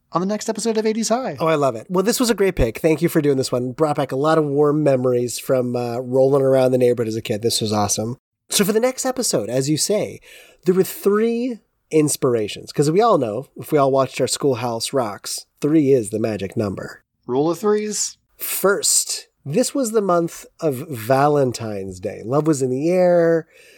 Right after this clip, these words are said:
Speaker 1: Okay.
Speaker 2: H-, sweet heart-shaped candies were going around.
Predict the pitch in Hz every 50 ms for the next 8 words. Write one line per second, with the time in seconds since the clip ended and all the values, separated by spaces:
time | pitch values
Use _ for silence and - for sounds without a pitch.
0 | _ _ - _ _ - - - 107 101 110 113 - - - - - 170 165 190
1 | 208 208 196 - - - - - 180 175 175 - - - 175 147 - - - -
2 | - - - 220 208 202 202 196 185 190 180 175 202 196 190 180 185 190 190 190
3 | 190 185 180 180 180 180 175 175 175 175 175 175 175 175 170